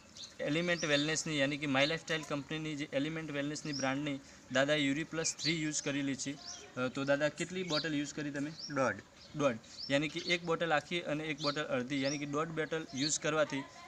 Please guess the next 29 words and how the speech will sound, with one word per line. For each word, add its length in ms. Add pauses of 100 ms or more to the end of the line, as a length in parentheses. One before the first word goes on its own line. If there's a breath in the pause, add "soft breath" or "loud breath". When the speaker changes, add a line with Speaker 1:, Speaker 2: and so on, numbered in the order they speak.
(120)
Speaker 1:
દાદાને 340
સરસ 440
એવું 160
રિઝલ્ટ 320
મળ્યું 240
છે. 140
યાની 260
કે 100
એક 200 (100)
દસ 200
એમ 180
એમ 80 (300)
અને 120
એક 160
બાર 200
એમ 100
એમની 240
પથરી 380
દાદાને 400
હન્ડ્રેડ 380
પર્સન્ટ 280
બહાર 120
નીકળી 280
છે. 160
તો 360
આપણે 220
પહેલાં 260 (220)
રિઝલ્ટ 360
જોઈશું. 360